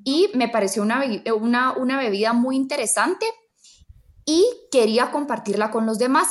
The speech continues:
Entonces empecé ofreciéndola a personas cercanas, ¿verdad? A mi familia y a mis amigos,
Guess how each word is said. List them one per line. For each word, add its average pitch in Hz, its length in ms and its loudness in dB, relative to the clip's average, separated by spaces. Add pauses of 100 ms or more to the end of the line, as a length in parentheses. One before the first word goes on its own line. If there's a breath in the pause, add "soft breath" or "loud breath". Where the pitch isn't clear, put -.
Entonces 226 520 -2
empecé 277 500 -2
ofreciéndola 269 1000 0
a 196 340 0
personas 214 580 0
cercanas, 220 540 0
¿verdad? 196 240 -2
A 220 40 0
mi 254 140 -2
familia 214 480 -4
y 262 60 0
a 190 100 -4
mis 185 140 -8
amigos, 220 640 -2